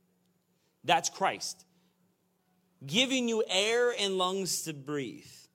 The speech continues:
In Hebrew, we always see it as this, this phrase called ruach, which means the breath of God, which means energy and life force. And everything from the beginning of time is,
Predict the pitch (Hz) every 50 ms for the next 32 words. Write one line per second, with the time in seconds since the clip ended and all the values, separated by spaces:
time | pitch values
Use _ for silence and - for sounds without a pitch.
0 | _ _ _ _ _ _ _ _ _ _ - - 180 185 180 233 262 269 208 202
1 | 185 180 175 185 175 170 175 170 165 170 - 185 185 175 165 156 147 147 143 143
2 | - 147 151 143 - - - - - - - 147 143 - - 190 208 196 175 165
3 | - - 143 135 131 123 123 120 135 196 214 185 143 113 - - - 135 147 143
4 | - 147 160 151 151 147 120 131 143 131 147 160 165 160 - 165 143 127 127 143
5 | 135 131 123 123 127 - - - - - - - 135 - - 160 147 147 147 165
6 | 165 - 175 175 175 170 160 139 143 156 147 139 143 143 147 143 143 - - 135
7 | 135 131 - - 143 143 147 160 180 202 220 262 208 - - 196 190 185 156 170
8 | 180 160 151 143 147 170 170 175 175 180 170 - - 156 135 123 120 117 113 -
9 | _ _ - - - - - _ - 165 160 156 147 135 -